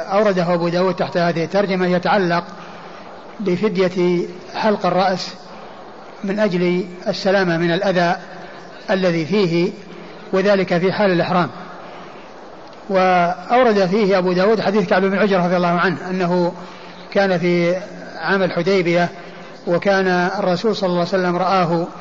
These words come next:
وقال: "يؤذيك هوام رأسك"، يعني ما فيه من القمل. فقال، آه،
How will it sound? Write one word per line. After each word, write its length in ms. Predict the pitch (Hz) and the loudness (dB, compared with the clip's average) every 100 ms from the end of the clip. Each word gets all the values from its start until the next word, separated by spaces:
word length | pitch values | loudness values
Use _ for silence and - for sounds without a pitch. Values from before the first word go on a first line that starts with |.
| - - - - - 214 | -16 -16 -16 -18 -12 -4
وقال: 1000 | 175 180 180 175 175 185 180 175 175 185 | 2 4 4 2 2 2 4 4 4 2
"يؤذيك 400 | 185 170 196 185 | 0 2 2 2
هوام 460 | 170 175 185 185 170 | 2 4 4 4 2
رأسك"، 420 | 175 160 214 190 | 2 2 0 2
يعني 400 | 170 175 165 185 | 2 2 0 2
ما 140 | 226 185 | 0 2
فيه 160 | 185 | 2
من 100 | 180 | 2
القمل. 440 | 170 180 196 175 175 - - - - - - | 2 2 2 2 0 -6 -16 -18 -18 -14 -8
فقال، 560 | - 226 196 185 180 180 - - - - - - - | 2 4 6 4 2 -2 -12 -16 -18 -20 -18 -14 0
آه، 460 | 196 185 180 208 | 2 4 2 0